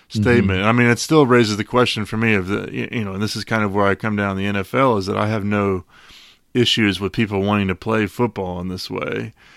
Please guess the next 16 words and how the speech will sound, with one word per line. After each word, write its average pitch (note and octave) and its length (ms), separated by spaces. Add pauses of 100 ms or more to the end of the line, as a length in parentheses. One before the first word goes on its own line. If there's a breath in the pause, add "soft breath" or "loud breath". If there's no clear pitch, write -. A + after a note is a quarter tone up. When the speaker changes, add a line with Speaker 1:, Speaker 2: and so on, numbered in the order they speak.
(120)
Speaker 1:
I A2 40
Speaker 2:
Mm-hmm. G#2+ 280
Speaker 1:
just G#2 280
don't G2+ 340
want G#2 480
to A2 100
be G2 140
the F#2+ 140
one F#2+ 560 (420 soft breath)
that G#2 160
is F#2 300
encouraging G2 680
them F#2 220
to F#2 100
do F#2+ 240
so. B2 600